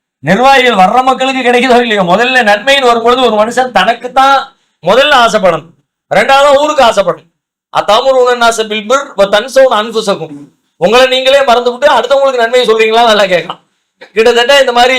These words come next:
சகர் நேரத்துல நம்ம ஏற்பாடு செய்யக்கூடியதுல நாம நம்மளை மறக்காம, நாம இபாதத்து செஞ்சு, நாம இஸ்திக்பார் செஞ்சு, நாம தொழுகை செஞ்சு, அதோடு சேர்த்து மத்தவங்களுக்கும் இந்த வாய்ப்பை ஏற்படுத்தி கொடுக்கறதுக்கு இந்த வேலையை செய்யறனா,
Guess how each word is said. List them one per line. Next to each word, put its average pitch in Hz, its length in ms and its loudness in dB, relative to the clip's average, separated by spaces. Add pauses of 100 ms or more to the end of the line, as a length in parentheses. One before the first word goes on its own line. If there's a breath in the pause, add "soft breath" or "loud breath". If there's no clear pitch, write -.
சகர் 226 340 -2
நேரத்துல 233 300 0
நம்ம 220 180 0
ஏற்பாடு 240 320 2
செய்யக்கூடியதுல 208 600 0 (360)
நாம 233 360 0
நம்மளை 226 280 -2
மறக்காம, 254 720 2 (480)
நாம 226 320 0
இபாதத்து 262 540 2
செஞ்சு, 262 280 0
நாம 208 280 0
இஸ்திக்பார் 254 560 0
செஞ்சு, 262 220 -4
நாம 214 320 -2
தொழுகை 247 260 4
செஞ்சு, 254 280 -4 (340)
அதோடு 277 440 4
சேர்த்து 269 320 0
மத்தவங்களுக்கும் 269 600 0
இந்த 262 80 4
வாய்ப்பை 240 340 4
ஏற்படுத்தி 247 360 0
கொடுக்கறதுக்கு 262 480 -2
இந்த 254 80 2
வேலையை 233 240 2
செய்யறனா, 165 400 -2